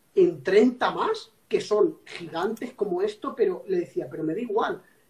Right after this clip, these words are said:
pero estoy nervioso en este, ¿por qué? Porque ya el respeto que da pisar ese escenario, eh,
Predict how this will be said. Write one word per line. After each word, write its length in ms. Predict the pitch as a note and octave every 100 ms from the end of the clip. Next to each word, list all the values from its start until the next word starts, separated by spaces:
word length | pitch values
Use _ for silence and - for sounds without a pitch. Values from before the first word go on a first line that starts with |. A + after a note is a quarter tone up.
| _
pero 420 | F#3 F3 E3+ D3+
estoy 240 | - - G#3
nervioso 540 | A3+ A#3 B3 A#3+ -
en 60 | F#3+
este, 340 | A3+ - -
¿por 260 | A#3+ F4+ -
qué? 200 | C4 A#3
Porque 500 | - F3 - - D#3
ya 380 | F3 A3+ - - _ _ -
el 220 | F3+ F3
respeto 640 | - - - - F#3 - -
que 120 | G#3+
da 200 | G#3 -
pisar 340 | E3 - F#3+
ese 220 | A3+ G3
escenario, 600 | - F3 F#3+ G3+ F3 C#3 - _ _ _ _ _ _
eh, 540 | F3 D#3+ D#3 D#3 D3